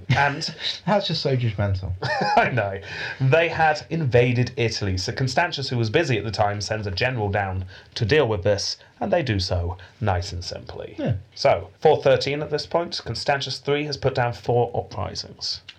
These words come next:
Speaker 2: Doing well.
Speaker 1: That massive invasion's still going on, however, and is now fully spread into Spain. But the Civil War's now finished. Constantius won that. He has a unified Western Empire to take on the invasion.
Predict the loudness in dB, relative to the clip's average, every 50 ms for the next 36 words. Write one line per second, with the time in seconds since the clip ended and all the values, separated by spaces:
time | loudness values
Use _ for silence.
0 | _ -4 -2 0 0 2 2 2 0 0 0 0 0 2 4 2 2 2 0 -2
1 | 0 0 4 4 4 4 4 0 -2 -4 -2 0 0 2 2 2 0 0 0 -2
2 | -2 -2 -2 -2 0 2 2 2 2 0 0 -2 -6 -20 -20 _ -14 -6 -4 -2
3 | 0 0 2 2 2 0 2 4 4 4 4 4 -2 0 2 2 2 2 0 -2
4 | -4 -2 -2 -4 -6 -8 -4 -2 0 0 0 -2 -6 -10 -12 -16 -16 -6 0 2
5 | 2 2 0 -6 -10 -8 -4 -4 0 0 0 0 2 4 6 6 6 6 2 0
6 | -2 -2 -2 -2 -4 -6 -8 -2 -2 0 0 0 -2 -4 -6 -6 -6 -6 -4 -2
7 | 0 -2 -2 -2 -4 -8 -8 -4 0 0 0 0 2 0 0 0 -2 -4 -8 -6
8 | -2 -2 -2 -2 0 0 0 0 0 0 0 0 0 0 -2 -2 -2 -2 -2 -4
9 | -6 -4 -4 -2 -2 -4 -4 -2 0 2 2 2 0 -2 -8 -20 -20 -18 -14 -10
10 | -8 -4 -4 -4 -4 -4 -4 -2 -2 -2 -2 -2 -4 -4 -6 -6 -8 -10